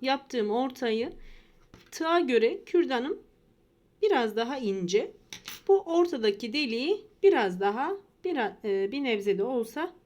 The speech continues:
kapatması arkadaşlar. Bir, iki, üç, dört. Siz isterseniz ikisini de tığla da yapabilirsiniz. Ama ben, e, böyle daha şık gözüktüğünü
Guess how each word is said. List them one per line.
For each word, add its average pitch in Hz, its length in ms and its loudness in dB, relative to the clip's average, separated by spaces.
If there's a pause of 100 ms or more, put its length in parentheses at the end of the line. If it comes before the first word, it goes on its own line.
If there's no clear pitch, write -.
kapatması 190 680 -4
arkadaşlar. 175 880 -8 (1400)
Bir, 269 440 -10 (240)
iki, 240 480 -12 (140)
üç, 240 360 -14 (320)
dört. 226 440 -10 (540)
Siz 311 340 -10
isterseniz 254 720 -6
ikisini 247 380 -10
de 247 100 -8
tığla 247 360 -4
da 233 60 0
yapabilirsiniz. 226 1080 -6 (380)
Ama 269 360 -8 (100)
ben, 262 240 -6 (160)
e, 202 420 -6 (340)
böyle 226 260 2
daha 247 200 -4
şık 220 300 -12
gözüktüğünü 175 640 -6